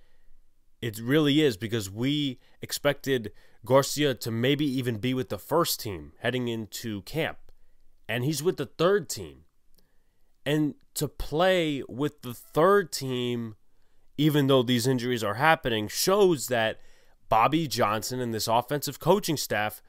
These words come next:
have no faith in him. So either they're doing something wrong or Max Garcia just blatantly sucks right now. And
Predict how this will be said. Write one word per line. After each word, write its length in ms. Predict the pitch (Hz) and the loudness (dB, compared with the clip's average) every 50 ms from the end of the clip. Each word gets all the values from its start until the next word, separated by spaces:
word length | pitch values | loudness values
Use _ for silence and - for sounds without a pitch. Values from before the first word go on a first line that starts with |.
| _ _ - - - | _ _ -20 -20 -6
have 340 | - 170 185 180 165 170 - - - | 0 0 0 0 0 -6 -14 -16 0
no 180 | 220 240 330 330 | 4 4 4 4
faith 360 | - - 359 415 381 - - | 2 2 4 4 4 4 2
in 120 | 170 120 | 0 0
him. 220 | - - - - - _ _ _ _ _ - _ - _ - _ - - - - _ - _ - - _ _ - _ | -2 -8 -14 -16 -18 _ _ _ _ _ -20 _ -20 _ -20 _ -20 -20 -20 -20 _ -20 _ -20 -20 _ _ -20 _
So 640 | - - - - 160 160 151 143 139 131 127 123 - - - - _ - - | -8 -6 0 4 6 8 8 8 6 4 2 0 -4 -8 -18 -20 _ -14 -6
either 580 | - 131 135 123 127 120 117 110 104 101 - - - - - | -2 0 2 2 2 2 2 0 0 -4 -10 -16 -20 -18 -14
they're 320 | 98 95 135 185 233 240 | -2 4 6 6 6 4
doing 280 | 190 240 226 196 180 151 | 2 2 2 2 2 2
something 420 | - 139 127 107 - 110 101 95 | 0 -2 -2 -2 -4 -4 -4 -4
wrong 460 | 90 82 85 85 90 107 117 120 131 _ - | -4 -4 -4 -4 -4 -6 -8 -12 -16 _ -6
or 100 | - 131 | -4 0
Max 280 | 143 165 175 175 - - | 0 0 0 0 -4 -2
Garcia 460 | - 165 156 131 - - 143 139 135 | 0 0 0 0 -2 -4 -2 -4 -4
just 240 | 104 110 104 101 - | -4 -6 -10 -8 -6
blatantly 420 | 113 123 135 127 110 113 107 101 | -4 -2 -2 -2 -4 -6 -6 -6
sucks 460 | 92 - - - 131 113 - - - | -6 -6 -2 -2 -2 -2 -2 -6 -10
right 180 | - 73 73 76 | -10 -10 -12 -14
now. 200 | 82 76 73 - - - - - - - - - _ - - - - - - - - - - - - | -18 -20 -20 -20 -20 -16 -16 -16 -16 -16 -20 -20 _ -20 -20 -20 -20 -20 -20 -18 -18 -20 -20 -14 -6
And 380 | - 117 120 120 120 117 107 | -4 -2 0 0 0 -2 -2